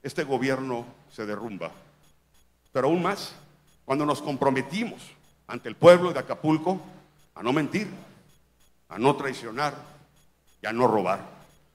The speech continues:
Y observamos que esta administración que encabeza la presidenta, señora Román Ocampo, se ha apartado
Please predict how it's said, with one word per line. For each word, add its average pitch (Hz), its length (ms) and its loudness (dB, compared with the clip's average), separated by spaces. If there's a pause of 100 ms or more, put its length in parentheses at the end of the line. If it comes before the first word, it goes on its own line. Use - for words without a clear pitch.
(300)
Y 131 60 0
observamos 131 600 0 (500)
que 156 100 -2
esta 165 160 -4
administración 139 720 -4 (760)
que 120 80 -10
encabeza 131 500 -2 (680)
la 113 120 -10
presidenta, 123 680 -6 (380)
señora 120 440 -2 (200)
Román 117 340 -6
Ocampo, 175 480 -4 (600)
se 139 120 -4
ha 147 80 2
apartado 123 680 -6